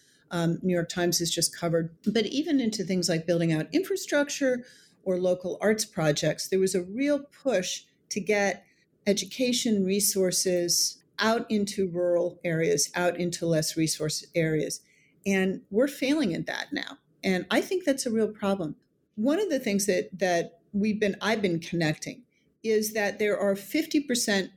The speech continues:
fewer daily newspapers in the United States now than there were twenty years ago. I mean, that's a pretty extraordinary statistic. And that means that in smaller towns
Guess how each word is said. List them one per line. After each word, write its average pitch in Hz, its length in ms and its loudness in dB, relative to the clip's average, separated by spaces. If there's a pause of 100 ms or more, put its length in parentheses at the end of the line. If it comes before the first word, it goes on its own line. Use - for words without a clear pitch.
fewer 208 680 -2 (600)
daily 233 320 2
newspapers 190 640 0
in 180 60 -2
the 170 80 0
United 170 220 2
States 160 320 0
now 165 160 2
than 165 180 2
there 160 80 2
were 160 160 2
twenty 165 260 -2
years 160 260 2
ago. 139 200 -12 (760)
I 208 40 -8
mean, 220 120 2
that's 294 340 0
a 208 60 -6
pretty 220 640 -2
extraordinary 175 920 0
statistic. - 880 -8 (800)
And 196 420 0 (100)
that 254 240 0
means 175 580 0 (120)
that 190 640 0 (640)
in 208 500 2
smaller 240 440 0
towns 175 720 -2